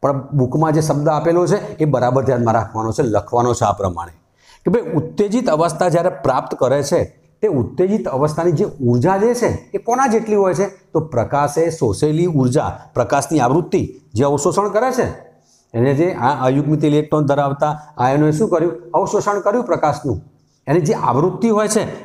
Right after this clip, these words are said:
એને સમાન હોય છે. ઉત્તેજિત ઉર્જા જે હોય છે, ઊંચી ઉર્જા, એ કોને સમાન હોય છે? પ્રકાશે કેટલી ઉર્જા શોષેલી છે એ આવૃત્તિને કેવી હોય છે? સ-, અનુરૂપ હોય છે.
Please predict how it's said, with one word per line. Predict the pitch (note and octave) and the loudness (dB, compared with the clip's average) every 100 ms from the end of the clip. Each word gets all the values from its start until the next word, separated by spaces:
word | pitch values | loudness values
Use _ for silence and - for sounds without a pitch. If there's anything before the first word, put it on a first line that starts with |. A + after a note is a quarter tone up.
| - | -16
એને | - B2+ | -4 -2
સમાન | D#3 - F2+ F#2 F#2 | -2 -4 -2 -2 -2
હોય | E2 D#2+ | -6 -12
છે. | G2 F#2 _ _ _ - | -16 -20 _ _ _ -8
ઉત્તેજિત | G#2+ - A#2+ B2 D3+ | -8 -2 0 2 2
ઉર્જા | B2 G#2 C3 | 0 2 0
જે | C#3 | 2
હોય | D#3+ G3+ | 2 0
છે, | D#3+ | 2
ઊંચી | C#3 A#2 - | 2 2 0
ઉર્જા, | A2+ G#2+ G2+ F#2+ - - | -2 -2 -2 -4 -8 -8
એ | D3+ | -2
કોને | D#3+ G3 | 0 0
સમાન | F#3+ F3+ F3+ | 0 0 2
હોય | F#3 | 2
છે? | F3 A3+ A3+ - | 2 0 -4 -4
પ્રકાશે | A#2+ A#2 B2+ A#2+ D3 - _ - | -2 0 2 2 -2 -4 _ -4
કેટલી | F#3 F#3+ B3+ | -4 0 0
ઉર્જા | G3 C#3 B2 D#3 - - | 2 2 2 2 -2 -6
શોષેલી | - B2+ C#3+ D3 C#3+ | -2 0 2 2 2
છે | E3 | -2
એ | D#3+ | -2
આવૃત્તિને | A2 G#2 A2+ A#2 C#3+ C#3 | -2 0 0 0 0 2
કેવી | E3+ F#3+ | 2 2
હોય | F#3+ C#3 | 2 2
છે? | D#3 F#3 - - | 0 -2 -8 -8
સ-, | - | -2
અનુરૂપ | A2+ B2 C3+ F3 G#3 E3 | 0 2 2 2 2 0
હોય | G2 F2 | 0 -2
છે. | - D#2 | -6 -14